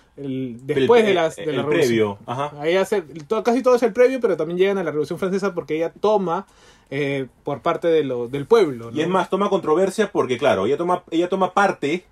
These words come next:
Speaker 1: Ujú.
Speaker 2: eh, de las consecuencias y lo que sufría el pueblo, y también era el punto porque ella tenía una, a ver, no quiero decir relación, pero ella tenía como que un nivel de empatía con María Antonieta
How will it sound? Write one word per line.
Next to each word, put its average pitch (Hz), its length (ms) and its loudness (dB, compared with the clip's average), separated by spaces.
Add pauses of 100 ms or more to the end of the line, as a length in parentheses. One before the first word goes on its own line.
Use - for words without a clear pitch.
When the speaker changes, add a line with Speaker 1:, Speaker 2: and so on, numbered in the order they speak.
(120)
Speaker 1:
Ujú. 151 280 -6
Speaker 2:
eh, 107 460 -2
de 110 80 0
las 110 120 -4
consecuencias 143 800 -2
y 120 40 -2
lo 117 80 0
que 107 80 -4
sufría 113 280 -4
el 131 100 -4
pueblo, 170 560 0
y 208 120 -6
también 196 600 -2
era 156 480 2
el 110 160 -2
punto 160 380 -2
porque 135 180 -4
ella 143 180 2
tenía 139 300 -2
una, 147 360 -2 (260)
a 107 120 -2
ver, 107 300 0
no - 100 -10
quiero 170 300 -2
decir 147 340 -6
relación, 135 640 -2 (460)
pero 110 160 0
ella 147 100 0
tenía 151 240 -4
como 127 240 -2
que 120 80 -6
un 147 220 -6
nivel 139 320 -2
de 143 280 0
empatía 131 800 -2
con 117 160 -4
María 104 180 -2
Antonieta 110 720 -4